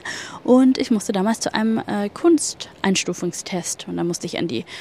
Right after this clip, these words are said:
Kunst, äh, Fakultät fahren und dann wurden wir in so ein Zimmer geführt und da lag weißes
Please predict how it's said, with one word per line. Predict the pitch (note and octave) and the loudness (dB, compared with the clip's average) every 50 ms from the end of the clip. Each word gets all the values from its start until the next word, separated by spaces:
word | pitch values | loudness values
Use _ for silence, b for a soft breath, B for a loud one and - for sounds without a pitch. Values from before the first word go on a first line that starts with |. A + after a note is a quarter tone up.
| B B B B B - - | B B B B B -16 -8
Kunst, | - - D4 C#4+ C4+ C4 - - - | 2 6 8 8 8 8 6 0 -2
äh, | - - A3+ A3 A3 | -2 0 0 0 0
Fakultät | - - A3+ - - A#3 A3+ - - - A#3+ A3+ - | 0 -2 -2 0 2 0 0 0 0 -2 -2 -2 -2
fahren | - - A3+ A3 G#3+ G#3+ G#3+ G#3+ G#3+ | -6 -6 -4 -4 -2 -2 -2 -4 -4
und | - - G3 F#3+ F#3+ F#3 F#3+ G3 - - - - - | -4 -2 -2 0 0 -2 -2 -2 -4 -6 -6 -4 -2
dann | F#3 F#3 F#3 F#3 F3+ - - - _ _ - | -2 0 0 -2 -4 -6 -10 -14 _ _ -4
wurden | F#3+ G3+ G3 F#3+ | -2 0 0 2
wir | F#3+ - | 0 0
in | F#3 | 0
so | F3+ - | 0 0
ein | - F#3 | 0 0
Zimmer | - - A#3+ C4 C4+ | 2 4 4 4 4
geführt | C4 C4+ - - D4+ D4+ E4+ F#4 - B B B B B B B B | 2 0 2 2 4 4 4 4 0 B B B B B B B B
und | - A3 G#3 A3 | -2 0 2 4
da | G#3 F#3+ | 4 4
lag | F#3+ F#3+ F#3 F3+ F3+ F3+ - - - - - - - - | 4 4 2 2 0 -2 -4 -8 -14 -16 -16 -20 -18 -14
weißes | A3+ G3 F3+ F#3+ F#3+ F#3 F3+ - - E3+ - - - - | -12 -2 2 4 4 4 2 0 -4 -6 -6 -8 -10 -12